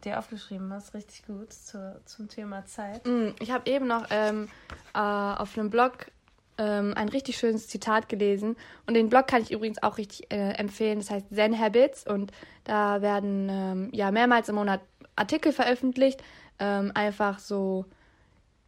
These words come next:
Speaker 2: ja, viel ums Thema Self-Improvement und Self-Care und, ähm, wie kann ich meinen Alltag besser gestalten oder wie kann ich mein Mental Health besser umgehen und solche Sachen. Guckt euch das einfach mal an.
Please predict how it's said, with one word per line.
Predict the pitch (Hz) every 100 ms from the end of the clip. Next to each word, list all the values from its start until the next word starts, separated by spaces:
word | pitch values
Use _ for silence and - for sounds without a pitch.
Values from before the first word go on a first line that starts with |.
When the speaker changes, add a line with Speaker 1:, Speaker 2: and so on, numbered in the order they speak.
| _ _ -
Speaker 2:
ja, | 254 254 247
viel | - 269 254 - -
ums | 220 214
Thema | 233 220 214 202 202
Self-Improvement | 202 269 262 247 233 - 247 226 233 233 226 220 -
und | 202
Self-Care | 202 240 233 - 240 226 220 220
und, | 202 190 190 - - - _ -
ähm, | 208 202 190
wie | 208
kann | 214
ich |
meinen | 208 208
Alltag | 277 277 254
besser | 240 240
gestalten | 220 - 220 208 208 220 214
oder | 196 190
wie |
kann | 196 196
ich | 190 202
mein | 190
Mental | 202 196 196 202 202 - - _ _ _ _ _ 220
Health | 285 285 269 - _ _ _ -
besser | 254 247 240
umgehen | 240 233 226 214
und | 208
solche | 214 214 208
Sachen. | 208 202 240
Guckt | - 277
euch | 254
das | 220
einfach | 208 196
mal | 208 -
an. | 277 294